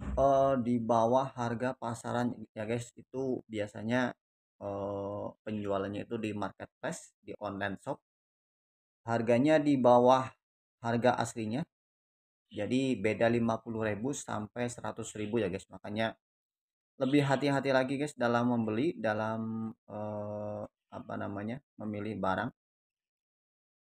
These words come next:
Jadi jangan berpatokan pada harga murah, guys. Nanti dikirimnya kalau beli online itu dikirimnya yang K W, guys. Hati-hati. Itu ciri-ciri, eh,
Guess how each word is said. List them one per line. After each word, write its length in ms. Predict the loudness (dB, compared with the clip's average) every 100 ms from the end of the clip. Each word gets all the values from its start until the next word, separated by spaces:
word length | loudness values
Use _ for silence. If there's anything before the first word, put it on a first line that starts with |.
| _
Jadi 400 | -8 -2 -2 -2
jangan 400 | -4 -2 -2 -4
berpatokan 640 | -6 -6 -8 -8 -6 -4 -4
pada 320 | -6 -4 -4
harga 320 | -4 -4 -4
murah, 320 | -4 -2 -2
guys. 240 | -2 -6 -8
Nanti 400 | -12 -10 -10 -10
dikirimnya 720 | _ -16 -16 -6 -4 -2 -4 -4
kalau 320 | -6 -6 -4
beli 160 | -6 -8
online 400 | -8 -10 -8 -10
itu 160 | -8 -8
dikirimnya 640 | -8 -10 -8 -4 0 -2 0
yang 320 | 0 0 -2 -6
K 160 | -4 0
W, 160 | 0
guys. 240 | -4 -8 _ _ -20
Hati-hati. 480 | -14 -12 -10 -10 -12 _ _ _ _ _ _ _ _ _ _ -4
Itu 160 | 4 6
ciri-ciri, 720 | 6 6 4 4 4 6 6 4
eh, 640 | -2 -2 4 6 6 4